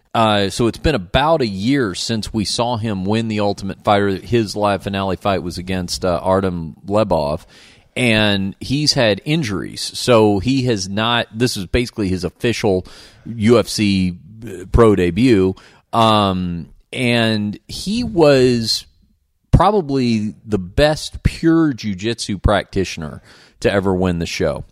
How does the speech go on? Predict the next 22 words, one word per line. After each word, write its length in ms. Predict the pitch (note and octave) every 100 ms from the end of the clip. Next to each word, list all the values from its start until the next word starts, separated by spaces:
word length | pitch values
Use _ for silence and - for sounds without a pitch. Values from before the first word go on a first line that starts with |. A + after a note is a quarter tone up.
| _ _ _ _ _ _ - -
A 80 |
very 340 | F2 G#2 A#2 G#2+
high-level, 800 | F#2 F#2 F2+ F2+ E2+ E2+ D#2+ -
uh, 340 | E2+ E2 D#2+ D#2 -
jiu-jitsu 920 | F2+ F2 F2 F2+ - F2+ E2 D#2 C#2 -
fighter. 500 | - F#2 F2 D2 C2+ - - _ _
And 720 | B2 A2 G#2 G2+ F#2+ F#2+ - _
he 320 | - C3 A#2+
used 500 | G#2+ D#3+ G#3 A#2+ F#2+
that 320 | G#2+ G2 G2 _ _ F#2+
jiu-jitsu, 960 | F#2 G2+ F2 G#2+ - G#2 G2 F#2+ F2+ -
uh, 480 | G#2 F#2 F2+ E2 -
prowess 560 | - G#2 F#2 G#2 -
to 180 | - G#2+
defeat 380 | G2 - B2+ B2
Gray 240 | G#2 A2+
Maynard 420 | G#2 A2+ D3 B2 F#2+
Saturday 340 | A2 F#2+ F2+
night, 320 | F2 F2+ F#2+ - - -
shutting 440 | - C#3 D3 D#3
Maynard 360 | C3 B2+ B2 A2+
out 320 | G#2+ G#2 G2+